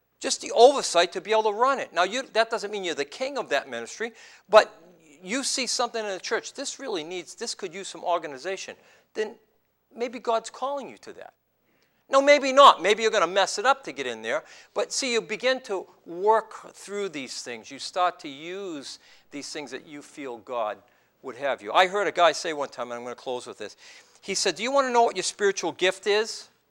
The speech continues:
Of course I do. What bugs you about this place? Huh? What do you see that maybe some of us are, are lacking in a little bit?" Now, if you say, "Well, I don't like Pastor Rob or Bill," too bad,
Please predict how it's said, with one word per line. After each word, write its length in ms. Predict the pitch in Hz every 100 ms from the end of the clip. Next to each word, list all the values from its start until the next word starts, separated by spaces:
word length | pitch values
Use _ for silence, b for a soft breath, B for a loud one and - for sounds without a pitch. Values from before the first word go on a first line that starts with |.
| _ -
Of 180 | - -
course 300 | 302 277 175
I 80 |
do. 220 | 139 110 - b b b _ -
What 460 | 156 208 262 -
bugs 320 | 220 208 165 135
you 200 | 123 113
about 320 | 98 117 -
this 200 | 104 -
place? 560 | - 104 82 - - - _ _ _ _ _ _ _ _ _ _ _ _ _ _ _ _
Huh? 160 | 117 143 -
What 220 | 190 247
do 60 | 240
you 180 | 240 233
see 420 | - 214 135 92 _ _ _ _ _ -
that 100 | 202
maybe 260 | 202 190
some 300 | 180 - 170
of 140 | 160 143
us 240 | 156 -
are, 100 | 107 - b b -
are 120 | 127
lacking 500 | 123 131 143 131 113
in 100 | 101
a 40 | 92
little 220 | 92 87
bit?" 200 | - - _ _ _ _ _ _ _ -
Now, 100 | 160
if 100 | 151
you 80 | 151
say, 200 | - 156
"Well, 180 | 127 123
I 140 | 127
don't 160 | 127 120
like 180 | 120
Pastor 360 | - 127 113 120
Rob 280 | 110 107 104
or 60 |
Bill," 240 | 101 127 107
too 200 | - 143
bad, 420 | 139 147 135